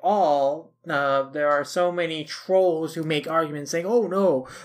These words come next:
of course, if you opened up, uh, immigration, this would happen." But obviously, this has no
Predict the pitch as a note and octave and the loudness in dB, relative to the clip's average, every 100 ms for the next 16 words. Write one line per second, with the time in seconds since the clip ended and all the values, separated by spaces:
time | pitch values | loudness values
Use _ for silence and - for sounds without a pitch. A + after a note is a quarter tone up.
0 | - G#3 G3+ - B3 C#4+ D4 G3+ G3 F3+ | -2 -2 -2 -2 2 4 4 2 -2 -2
1 | F#3 F3 F3+ F3+ E3 E3 D#3+ - D#3 C#3+ | 0 2 2 0 -4 0 -2 0 0 2
2 | C#3 E3 E3+ D#3 - E3 G3 G3 E3 D3+ | 2 -2 -4 -6 -2 -2 -2 -4 -8 -8
3 | D3 - D3+ - C#3+ D3 C#3 C#3+ D3 D#3+ | -10 -10 -10 -6 -6 -4 -6 -6 -4 0
4 | F#3 F#3 E3+ E3 D3 C#3+ D3+ C3+ D#3 D3+ | 0 0 -4 -4 -4 -4 -2 -2 0 0
5 | D3 C#3 | 0 -2